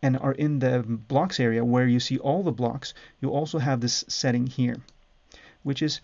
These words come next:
the global setting for all the blocks and for all the text, for example, right? Content element text, and you can change everything at once from this little area.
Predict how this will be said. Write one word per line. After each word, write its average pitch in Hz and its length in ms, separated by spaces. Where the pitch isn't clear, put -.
the 139 100
global 135 540
setting 120 300
for 131 220
all 147 260
the 151 100
blocks - 460
and 123 160
for 123 400
all 143 320
the 135 140
text, - 400
for 127 160
example, 120 400
right? 123 240
Content 135 480
element 120 360
text, - 380
and 147 80
you 156 80
can 156 180
change 175 460
everything 139 400
at 123 100
once 127 460
from 131 180
this 131 300
little 127 520
area. 123 400